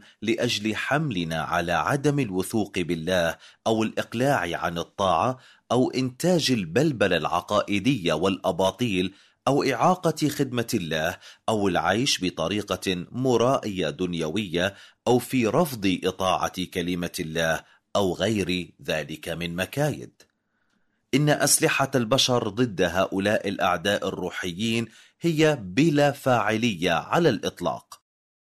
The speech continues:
لكن الله يضع تحت إمرتنا سلاحه الكامل. نقرأ في العدد الحادي عشر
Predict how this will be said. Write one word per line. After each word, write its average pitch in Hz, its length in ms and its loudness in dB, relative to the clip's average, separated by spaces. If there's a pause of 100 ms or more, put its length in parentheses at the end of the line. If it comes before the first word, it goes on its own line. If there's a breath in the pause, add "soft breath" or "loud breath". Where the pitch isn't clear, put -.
(140)
لكن 151 380 0
الله 104 440 0
يضع 110 540 0
تحت - 380 -6
إمرتنا 87 840 -2
سلاحه 113 840 -2
الكامل. 95 680 -4 (680)
نقرأ 127 440 0
في 95 140 -8
العدد 92 460 -2
الحادي 80 480 -4
عشر 92 480 0